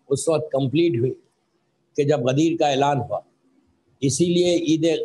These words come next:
गदीर को ईद उल अकबर कहते हैं, कि सबसे बड़ी ईद का दिन है,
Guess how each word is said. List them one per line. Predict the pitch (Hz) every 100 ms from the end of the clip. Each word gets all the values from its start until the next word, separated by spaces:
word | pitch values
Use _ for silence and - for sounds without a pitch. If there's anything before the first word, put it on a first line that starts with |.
| -
गदीर | 127 139 175 165
को | 160 156 151 143
ईद | 156
उल | 156 -
अकबर | - - 139 160 160
कहते | - 120 - 95
हैं, |
कि | - -
सबसे | - 160 135 175
बड़ी | 156 147 135
ईद | 131 131 -
का |
दिन | 110 101
है, | -